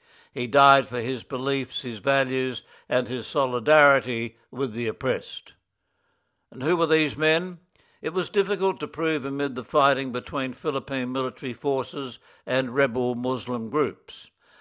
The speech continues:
The military and political authorities said the men were kidnappers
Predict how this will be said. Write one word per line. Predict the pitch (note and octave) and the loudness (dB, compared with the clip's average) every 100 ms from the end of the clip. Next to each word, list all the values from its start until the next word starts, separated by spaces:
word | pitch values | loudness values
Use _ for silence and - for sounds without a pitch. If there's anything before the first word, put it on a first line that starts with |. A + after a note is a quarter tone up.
| - - | -20 -12
The | B2 | -4
military | D3 F3 D3+ - D3 C3+ | 2 4 2 0 0 2
and | B2+ A2 | 0 -4
political | C#3+ C#3 D3+ C#3 B2+ A#2+ | -6 -4 -4 -4 -2 -2
authorities | A2+ F3 D#3+ C#3 A#2+ A#2 A#2 - - - | 0 4 6 6 2 -6 -8 -14 -20 -10
said | - C#3+ | -2 0
the | B2+ | 0
men | C#3 D3+ C#3 | 0 0 2
were | B2+ | -2
kidnappers | - F#3 C#3+ C3+ B2 C3+ B2 A#2 | -2 -6 -2 0 0 -2 -6 -8